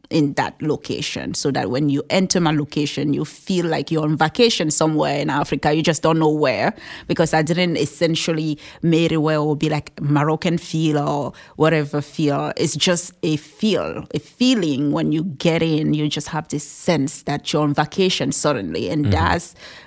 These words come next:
Speaker 1: that was important to me, um, to have a place of gathering for people.
Speaker 2: Mm.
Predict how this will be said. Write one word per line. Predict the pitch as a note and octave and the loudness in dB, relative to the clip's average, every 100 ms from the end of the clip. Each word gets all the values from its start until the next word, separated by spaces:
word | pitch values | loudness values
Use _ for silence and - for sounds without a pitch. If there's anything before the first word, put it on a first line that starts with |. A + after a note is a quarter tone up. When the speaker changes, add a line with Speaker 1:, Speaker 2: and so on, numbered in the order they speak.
| - - | -12 0
Speaker 1:
that | F3 F#3 | 4 4
was | F3 D#3 | 4 2
important | D3 - F3+ D3 - | 0 2 2 2 0
to | - | -4
me, | - F#2 G#2 - - - - | -4 -4 -4 -6 -14 -20 -4
um, | D3 C#3+ D3+ E3+ F3+ - _ - | 0 2 0 -2 -6 -12 _ 0
to | F3+ | 2
have | D#3+ | 4
a | E3 | 2
place | - E3+ D#3 D#3 | 0 0 2 0
of | D3 D3 C3+ _ F3 D#3 | -2 -6 -10 _ -6 0
gathering | F#3+ E3 F3 C#3+ C#3+ C#3 C#3+ | 2 4 2 2 0 0 -2
for | - D3+ | -4 -6
people. | - A2 - - G2 A2 | -6 -8 -6 -4 -4 -2
Speaker 2:
Mm. | F2 E2 | 0 0